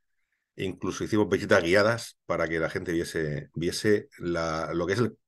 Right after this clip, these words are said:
clareo sucesivo uniforme, ¿no? Es, era, eh, trabajamos sobre, sobre el, el, los pinares que, que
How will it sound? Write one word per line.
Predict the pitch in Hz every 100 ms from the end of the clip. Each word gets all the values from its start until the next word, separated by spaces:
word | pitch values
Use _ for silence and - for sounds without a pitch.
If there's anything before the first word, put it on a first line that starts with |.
| _
clareo | 107 95 110
sucesivo | 117 104 90 117
uniforme, | 110 80 - 101 82
¿no? | 82 104
Es, | 87 - - _ - - - _
era, | - 101 104 92
eh, | 98 87 82 -
trabajamos | 98 92 113 110
sobre, | 113 110
sobre | - 104 104
el, | 92 92 -
el, | 98 -
los | 90 -
pinares | 101 110 110
que, | - 95 -
que | 95 87